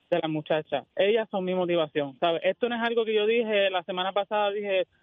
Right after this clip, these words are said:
"Me voy a parar a buscar auspiciadores por tal razón". No, esto es una inquietud que llevan teniendo las muchachas ya varios años. Ellas siempre me han dicho, "Mira, Carla, vamos a vernos para hacer esto, vamos a tratar de, porque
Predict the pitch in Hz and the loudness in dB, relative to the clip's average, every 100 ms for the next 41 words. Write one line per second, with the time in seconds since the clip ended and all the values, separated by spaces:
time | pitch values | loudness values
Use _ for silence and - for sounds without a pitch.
0 | _ - 175 180 190 208 214 220 226 220 | _ -2 2 2 0 0 0 0 0 -2
1 | - 220 233 254 262 240 - 180 175 180 | -2 -2 0 2 0 0 0 -2 0 -2
2 | 196 185 226 190 175 165 175 175 226 220 | -2 -2 -4 0 0 0 0 -2 0 0
3 | - 202 214 233 254 262 302 269 247 _ | -4 -4 -2 0 0 0 0 0 -2 _
4 | - _ _ 196 185 180 175 175 170 175 | -20 _ _ 2 2 2 0 -2 -2 -2
5 | 214 202 208 226 240 226 208 240 - 180 | -4 -2 0 0 -2 -4 -4 -4 -2 -2
6 | 196 165 165 202 220 254 254 208 202 240 | -2 -2 0 0 -2 -2 -2 -2 -6 -8
7 | _ _ _ - 190 185 208 220 214 202 | _ _ _ -2 -2 -2 -4 -2 0 -2
8 | 214 180 226 190 220 220 180 185 202 - | -2 0 0 0 0 0 0 -2 -6 -4
9 | 208 240 233 196 185 196 196 214 190 175 | -2 -2 -2 -2 -2 -2 -2 -2 0 0
10 | 175 196 208 214 220 _ 226 214 - _ | 0 -2 -2 -2 -4 _ -2 0 -2 _
11 | - 185 | -4 -2